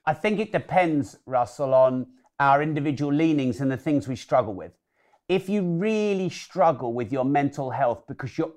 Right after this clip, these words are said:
always comparing yourself to other people and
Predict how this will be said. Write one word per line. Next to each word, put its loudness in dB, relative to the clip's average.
always 2
comparing -2
yourself -2
to 4
other 0
people -4
and 2